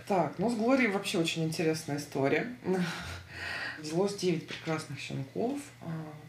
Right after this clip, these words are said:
понятно, что она не единственная сука. Помет родился у моей мамы в доме. Ну, понятно, что я имела возможность их наблюдать.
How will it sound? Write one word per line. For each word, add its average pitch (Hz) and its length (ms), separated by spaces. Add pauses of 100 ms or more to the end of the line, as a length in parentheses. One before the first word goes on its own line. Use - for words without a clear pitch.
понятно, 151 380
что 143 180
она 147 120
не 151 140
единственная 147 520
сука. - 420
Помет 185 320
родился 175 400
у 165 40
моей 160 180
мамы 139 300
в 139 80
доме. 196 340 (240)
Ну, 190 140
понятно, 196 360
что - 180
я 220 160
имела 214 240
возможность 208 640
их 180 140
наблюдать. 170 680